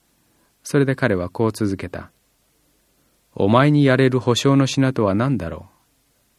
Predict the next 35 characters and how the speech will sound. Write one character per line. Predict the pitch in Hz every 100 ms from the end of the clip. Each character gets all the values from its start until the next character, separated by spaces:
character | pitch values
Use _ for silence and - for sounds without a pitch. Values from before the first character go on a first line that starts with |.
| _ _ _ _ -
う？」 |
す | -
る | 143
と | 143
彼 | 143 127
女 | 104 90
は |
言 | 82
っ | _
た。 | 85 - _ _ _ _ _ _ _ _ _ _ _ -
「あ | 120
な | 156
た | 147
の | 120 123
印 | 147
象 | 143 147
付 | 143 -
き | 131
の | 123
輪 | 123
と | - 98 101
紐、 | - 117 113 113 - _ _ _ _
そ | - 123
れ | 117
に | 117
あ | 135
な | 147
た | 127
の | 117
手 | 160
に | 151 127
あ | 107
る | 107
杖 | - 165 131
を。」 | 92